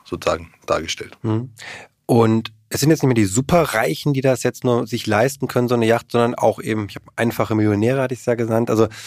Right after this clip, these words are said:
Speaker 2: w-, kannst du die Zielgruppe noch ein bisschen besser beschreiben? Das heißt jetzt vor allem auch deutsche Kunden, ausländische Kunden. Äh, wen sprecht ihr damit an mit dem Angebot?
Speaker 1: Genau, also wir sind von der Regionalität, äh, ob's deutsch oder ausländische Kunden sind, äh,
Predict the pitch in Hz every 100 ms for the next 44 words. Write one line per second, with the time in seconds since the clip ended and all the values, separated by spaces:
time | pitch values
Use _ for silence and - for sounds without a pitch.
0 | - - - - 110 - 151 160 143 139
1 | 175 170 156 127 - 120 113 104 110 -
2 | - 101 104 110 113 - 110 110 - 123
3 | 156 151 - 139 135 120 139 147 131 131
4 | - 135 127 127 131 117 117 120 123 127
5 | - 123 - 117 113 110 123 123 107 95
6 | - - 110 113 110 - _ - 85 -
7 | 120 120 127 131 123 - - 107 95 131
8 | 127 123 113 - 139 139 117 113 107 -
9 | - 104 110 - 113 107 101 - - -
10 | - 107 107 104 101 107 101 101 95 95
11 | 95